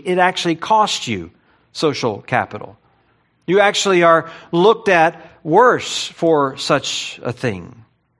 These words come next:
So people don't really want that anymore. They really don't want that kind of offensive message and that kind of narrow, uh, view of biblical authority or a biblical worldview. I mean, majority of churches have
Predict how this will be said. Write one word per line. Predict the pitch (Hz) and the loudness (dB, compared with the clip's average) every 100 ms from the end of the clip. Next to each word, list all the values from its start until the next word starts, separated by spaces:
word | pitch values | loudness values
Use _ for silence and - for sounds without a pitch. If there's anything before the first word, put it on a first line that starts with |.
| _ _ _ _ _ _ | _ _ _ _ _ _
So | - 214 | -4 2
people | 285 277 | 2 6
don't | 269 254 | 4 6
really | 247 233 | 4 4
want | 226 262 247 | 4 4 4
that | 180 160 | 4 4
anymore. | 151 147 147 185 | 2 2 4 4
They | 202 202 | 2 2
really | 226 233 | 2 4
don't | 220 208 196 | 4 4 4
want | 220 233 226 | 4 4 4
that | 196 180 | 0 2
kind | 196 196 | 0 0
of | 180 | 2
offensive | 165 147 208 208 - 143 | 0 2 0 0 -4 -2
message | 165 180 180 170 147 | 0 0 0 -2 0
and | 160 | -2
that | 165 | 0
kind | 175 175 | 0 0
of | 147 | 0
narrow, | 156 190 185 165 151 - - - - - | 2 4 6 4 2 -4 -20 -20 -14 -4
uh, | 143 | -2
view | 131 160 214 196 185 170 | 0 2 4 6 6 4
of | 151 139 135 131 | 4 0 -6 0
biblical | 185 185 185 170 | 2 2 2 2
authority | 151 - 202 220 202 147 147 156 | 2 2 4 6 6 4 2 4
or | 156 151 151 | 4 4 4
a | 147 | 2
biblical | 139 185 180 180 170 | 2 0 2 2 4
worldview. | 226 233 185 135 107 120 156 _ _ _ _ _ _ _ _ _ _ _ _ _ _ _ _ _ _ - | 6 6 4 0 -2 -4 -6 _ _ _ _ _ _ _ _ _ _ _ _ _ _ _ _ _ _ -10
I | |
mean, | 143 147 160 | -6 -6 -4
majority | 143 139 170 156 | -4 0 0 0
of | 131 | -2
churches | 147 143 143 123 | -2 -2 -4 -2
have | 135 120 | 0 0